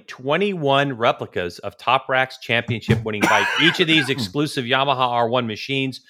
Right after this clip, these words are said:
Speaker 1: will be built in the Crescent Racing Pro Shop using the experience
Speaker 2: Wow.
Speaker 1: and skills amassed during the last six seasons running the official Yamaha World Superbike project. What do you think about that? I mean, you know, looking, Yamaha,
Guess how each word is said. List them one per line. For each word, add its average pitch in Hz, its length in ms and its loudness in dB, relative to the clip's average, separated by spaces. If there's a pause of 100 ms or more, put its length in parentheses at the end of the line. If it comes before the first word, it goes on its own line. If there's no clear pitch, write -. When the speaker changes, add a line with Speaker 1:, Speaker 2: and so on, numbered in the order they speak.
(280)
Speaker 1:
will 127 120 0
be 123 140 2
built 160 380 4
in 139 160 0
the 127 80 0
Crescent 147 440 -4
Racing 127 360 0
Pro 135 240 0
Shop 113 340 0
using 117 380 -4
the 101 80 -2
experience 104 720 -4
Speaker 2:
Wow. 98 60 -14
Speaker 1:
and 87 60 -14
skills 110 360 -4
amassed 98 420 -6 (400)
during 123 220 4
the 107 80 -4
last 107 260 0
six - 200 -8
seasons 104 340 -4
running 101 200 0
the 98 80 -2
official 107 340 -4
Yamaha 98 440 0
World 95 280 -4
Superbike 85 340 -8
project. 92 480 -6 (520)
What 131 100 2
do 226 80 4
you 226 40 0
think 127 160 0
about 92 260 -2
that? 113 380 -2
I 101 60 -8
mean, 98 300 -4
you 123 80 -4
know, 95 280 -2
looking, 113 420 -4
Yamaha, 117 580 2